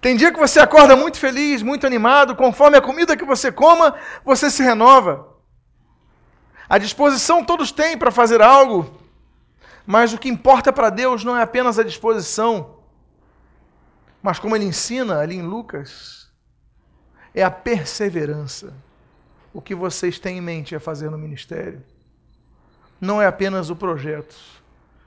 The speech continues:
de iniciar. Porque se eu pedir a cada um de vocês para me fazerem um projeto de como iniciar, implantar um trabalho missionário, abrirem uma igreja, evangelizarem num local,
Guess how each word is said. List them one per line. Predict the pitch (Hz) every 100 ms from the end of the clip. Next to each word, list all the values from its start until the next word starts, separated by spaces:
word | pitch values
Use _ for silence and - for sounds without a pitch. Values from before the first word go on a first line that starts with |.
| _ _ 170
de | 151
iniciar. | 165 160 - 147 139 131 - _ _ _ _ _ _
Porque | 165 202
se | 196
eu | 233
pedir | 233 202 233
a |
cada | 220 233 220
um | 240
de | 214
vocês | 226 - 202 170 135 - - - _ _ _ _ _ _ _
para | 185
me | 196
fazerem | 202 196 170 220 247
um | 240
projeto | 247 240 165 175 147 - - _ _ _ _ _ _ _ _ _ _ -
de | 156
como | 196 233 214 165 131 - _ _ _ _ _
iniciar, | 196 175 - 208
implantar | 208 202 180 202
um | 202
trabalho | 190 170 180
missionário, | 175 - 147 170 190 180 151
abrirem | 156 208 196
uma | 175
igreja, | 151 175 196 165
evangelizarem | 185 180 170 196 170 147 202 220 214 190
num | 180 175
local, | 156 196 202 196 151 - _